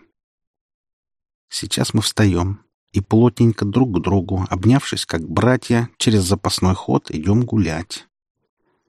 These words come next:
Если что, с такого расстояния я не промахнусь, тем более из пистолета, поставленного на стрельбу очередями. И даже убитый снайпером в агонии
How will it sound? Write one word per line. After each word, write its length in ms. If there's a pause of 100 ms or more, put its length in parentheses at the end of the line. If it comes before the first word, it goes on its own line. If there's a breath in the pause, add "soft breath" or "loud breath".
Если 240
что, 540
с 100
такого 320
расстояния 580
я 140
не 80
промахнусь, 760 (300)
тем 160
более 280
из 200
пистолета, 580
поставленного 640
на 80
стрельбу 420
очередями. 640 (920)
И 100
даже 240
убитый 380
снайпером 640
в 80
агонии 540